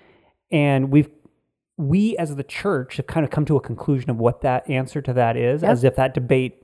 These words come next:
Speaker 1: so-, suddenly stopped in nineteen, you know, eighty-four or something, you know, and then we've figured it all out now.
Speaker 2: Yeah.
Speaker 1: And I think we want to kind of open up that, no, the conversation is still yet to be had.
Speaker 2: Yep.
Speaker 1: And we don't fully understand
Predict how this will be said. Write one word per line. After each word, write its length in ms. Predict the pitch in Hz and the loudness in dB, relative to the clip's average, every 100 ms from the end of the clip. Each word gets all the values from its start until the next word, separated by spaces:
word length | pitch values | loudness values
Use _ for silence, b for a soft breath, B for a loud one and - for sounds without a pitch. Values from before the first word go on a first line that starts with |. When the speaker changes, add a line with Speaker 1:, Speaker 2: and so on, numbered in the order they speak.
| - | -18
Speaker 1:
so-, 360 | - 160 139 - | -2 2 2 4
suddenly 380 | 170 147 139 | 2 4 2
stopped 680 | 127 - - 117 135 - - - | -2 -4 0 2 2 -4 -12 -2
in 180 | 131 123 | 0 0
nineteen, 640 | 131 - 147 131 127 127 - | -2 -2 -2 0 0 -2 0
you 120 | 131 | 2
know, 260 | 117 117 - | 4 2 2
eighty-four 680 | 160 131 123 - 123 135 156 | 2 2 -2 -2 4 4 4
or 60 | 160 | 2
something, 460 | 170 160 180 175 | 0 0 0 2
you 80 | 175 | 4
know, 240 | 170 175 | 6 6
and 100 | 143 | 4
then 80 | 127 | 4
we've 240 | 123 127 - | 2 0 -2
figured 320 | 156 131 131 | -2 0 2
it 100 | 127 | 4
all 240 | 120 120 | 4 4
out 260 | 113 131 180 | 2 -2 -2
now. 260 | 170 175 185 | -4 -2 0
Speaker 2:
Yeah. 240 | 175 151 b b b b b 160 | 0 -2 b b b b b 0
Speaker 1:
And 320 | 147 127 127 _ _ _ _ _ _ _ _ | 0 0 -4 _ _ _ _ _ _ _ _
I 80 | 151 | 0
think 260 | 143 143 - | 2 2 2
we 80 | 139 | 0
want 300 | 127 131 - | 0 -4 -2
to 260 | 143 131 | -2 -2
kind 200 | - 135 | -4 -4
of 100 | 127 - | -2 0
open 280 | 143 135 | 2 0
up 320 | 131 175 - 139 | 0 -2 -2 -4
that, 200 | - - _ - | -4 -6 _ -2
no, 140 | 175 | -2
the 100 | 208 - | -2 -4
conversation 600 | 165 196 - 175 - 147 | -6 -4 -4 -4 0 0
is 260 | 127 - _ - | 0 -6 _ -20
still 380 | - - 170 143 | -4 2 4 4
yet 280 | 139 135 - | 0 0 -6
to 60 | |
be 140 | 123 117 | -8 -8
had. 420 | 117 117 170 175 _ | -6 -8 -10 -16 _
Speaker 2:
Yep. 140 | 196 160 | 0 2
Speaker 1:
And 140 | 123 | 2
we 80 | 143 | 4
don't 240 | 156 143 | 4 4
fully 320 | - 139 127 113 | -2 -2 -2 -2
understand 640 | 113 - 127 113 110 107 | -4 -6 -6 -6 -6 -8